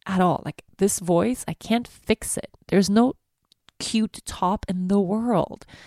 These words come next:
that's gonna fix this voice. No pair of high heels <laughs> is gonna fix this voice. No six-pack abs. Like, no shape of my body is going to fix this voice. Even if I were to lose twenty-five pounds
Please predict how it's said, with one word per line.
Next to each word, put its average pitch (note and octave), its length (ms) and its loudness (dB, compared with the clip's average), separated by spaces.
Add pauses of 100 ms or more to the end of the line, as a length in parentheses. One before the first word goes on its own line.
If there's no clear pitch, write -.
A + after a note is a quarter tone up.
(380)
that's - 180 -4
gonna F3 200 2
fix - 400 -4
this - 200 -8
voice. - 400 -10 (420)
No A#3+ 420 2 (360)
pair G3 240 0
of E3+ 100 -2
high E3+ 320 -2
heels - 680 -6 (240)
<laughs> - 260 -14
is F#3 140 -4
gonna E3+ 120 -4
fix - 240 -8
this - 140 -8
voice. D3 260 -6 (380)
No A3+ 160 -2
six-pack - 840 -8
abs. - 680 -10 (640)
Like, - 260 -10
no G#3+ 220 2
shape A3 400 0
of F3+ 140 -2
my F3 160 -2
body D#3 440 -4
is E3+ 120 -10
going F3 260 0
to E3+ 100 -8
fix - 280 -12
this D#3+ 160 -8
voice. F#3 280 -2
Even A#3+ 380 0
if A#3 260 4
I F#3 100 -4
were F#3+ 160 -2
to - 180 -8
lose G3+ 560 0
twenty-five A3 480 0
pounds G3 460 -4